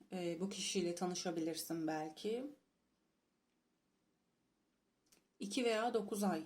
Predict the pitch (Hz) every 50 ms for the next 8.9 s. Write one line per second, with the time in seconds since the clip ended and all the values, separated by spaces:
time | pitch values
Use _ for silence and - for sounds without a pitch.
0 | - - - 180 170 175 175 - - 175 170 160 160 160 165 - - _ _ _
1 | _ _ _ _ _ _ _ _ - - 185 180 175 180 - 175 156 - - -
2 | - - - - - 196 247 311 320 - - - - - - _ - _ _ _
3 | _ _ _ _ _ _ _ _ _ _ _ _ _ _ _ _ _ _ _ _
4 | _ _ _ _ _ _ _ _ _ _ - _ _ _ _ _ _ _ _ _
5 | _ _ _ _ _ _ _ _ _ _ _ _ _ _ _ _ _ _ 185 190
6 | - _ _ - - - - _ _ _ _ _ _ - - - - _ - 208
7 | 240 294 311 320 311 311 294 - - 285 277 285 277 - 294 277 277 - - 294
8 | 285 254 214 196 226 226 - - - 269 262 269 269 269 269 262 -